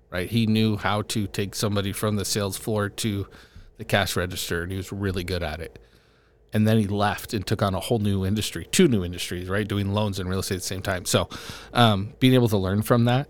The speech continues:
was, was really, really beneficial. And, and that's why now, now I have two coaches, right? I have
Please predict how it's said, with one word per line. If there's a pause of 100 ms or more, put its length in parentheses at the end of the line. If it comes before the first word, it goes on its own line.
was,
was
really,
really
beneficial.
And,
and
that's
why
now, (340)
now
I
have
two
coaches, (440)
right?
I
have